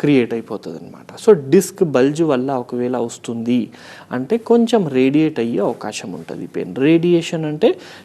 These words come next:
నడుములో మాత్రమే కాకుండా, ఆ సెంటర్‌లో మాత్రమే కాకుండా సైడ్‌లకు కూడా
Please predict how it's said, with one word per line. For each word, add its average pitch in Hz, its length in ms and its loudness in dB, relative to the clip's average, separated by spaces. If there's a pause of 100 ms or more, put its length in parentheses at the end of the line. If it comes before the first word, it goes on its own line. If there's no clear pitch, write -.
నడుములో 151 640 4
మాత్రమే 117 800 -2
కాకుండా, 117 680 -6 (360)
ఆ 123 640 4
సెంటర్‌లో 180 640 4
మాత్రమే 147 640 -2
కాకుండా 123 540 -6
సైడ్‌లకు 131 640 0
కూడా 143 300 0